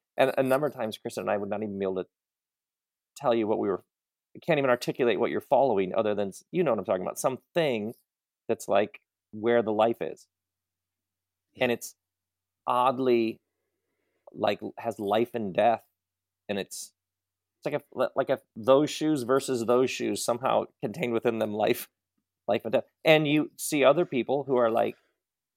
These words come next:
Speaker 1: "Yeah, the, the job kinda sucks, but it's fine. We're good. We're going on vacation in two weeks. We're good." Like, one, like, you almost, uh, not envious, but, like, wouldn't, I would love to not have the dials so turned up that I could be, um, but I was, just wasn't, it was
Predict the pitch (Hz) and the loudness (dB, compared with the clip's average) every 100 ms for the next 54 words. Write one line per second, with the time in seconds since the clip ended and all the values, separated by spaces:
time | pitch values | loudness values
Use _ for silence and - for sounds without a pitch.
0 | _ - 359 226 196 - 180 - - 151 | _ -2 2 2 0 0 -2 -2 -12 -8
1 | 170 156 - 135 - 113 117 - - - | -4 -4 -4 -6 -4 -4 -4 -6 -10 -6
2 | 107 113 156 127 123 - _ 151 160 147 | -4 -4 -4 -2 -4 -4 _ -6 -2 -2
3 | 120 - 123 - 120 - 113 113 - 143 | -2 -4 -8 -8 -12 -8 -4 -4 -6 -8
4 | 131 - _ _ _ - 113 107 _ _ | -8 -10 _ _ _ 0 2 2 _ _
5 | _ _ _ _ - 135 151 175 - 120 | _ _ _ _ -10 2 4 4 2 4
6 | 127 143 143 139 - _ - 147 156 151 | 4 4 2 2 -4 _ 2 2 4 2
7 | - 151 156 117 117 - 123 123 135 143 | 4 2 2 0 0 -4 -6 -4 -4 -6
8 | - 101 123 120 123 135 151 - 123 120 | -6 -6 -4 0 4 6 6 2 -2 0
9 | 120 123 110 104 101 110 104 - - 101 | 0 0 0 0 4 4 2 0 -2 -2
10 | - 110 95 98 - - 85 101 107 113 | -2 -6 0 2 2 0 -2 -2 -4 -8
11 | _ _ _ _ _ _ _ _ 113 95 | _ _ _ _ _ _ _ _ -2 -2
12 | - _ _ _ _ - 85 55 - - | -6 _ _ _ _ -8 -6 -6 -12 -16
13 | _ _ _ _ _ _ _ _ _ _ | _ _ _ _ _ _ _ _ _ _
14 | 107 127 123 143 - 127 127 123 - - | 0 2 2 -2 -6 -4 -4 -6 -10 -10
15 | 127 | -10